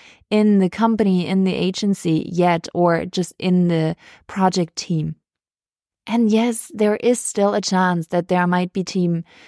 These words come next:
members on board that you don't really get along with. <laughs> I hope not, of course, but yes, it can happen. It's still, all of those things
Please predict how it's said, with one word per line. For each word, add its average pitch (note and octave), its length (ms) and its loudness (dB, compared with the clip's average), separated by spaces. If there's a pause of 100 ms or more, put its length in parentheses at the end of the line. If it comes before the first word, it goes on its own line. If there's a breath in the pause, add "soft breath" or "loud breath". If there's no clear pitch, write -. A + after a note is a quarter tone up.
(160 loud breath)
members G#3+ 540 2 (100)
on F#3+ 240 2
board E3+ 440 2 (280 soft breath)
that F3 380 2
you E3+ 260 0
don't F3 220 2
really D#3 260 2
get D3+ 200 -2
along D3+ 340 -2
with. D#3 380 0
<laughs> - 260 -6
I G#3 60 -2
hope - 520 -4 (400 loud breath)
not, G3 300 4
of C4 160 -2
course, A3 480 -2 (460 loud breath)
but F3+ 500 0 (320)
yes, A#3 320 0
it D4+ 120 0
can D4 140 2
happen. C4 600 0
It's - 240 -4
still, G3 500 0
all G#3 220 2
of G#3 80 -4
those G3+ 240 0
things E3+ 480 -4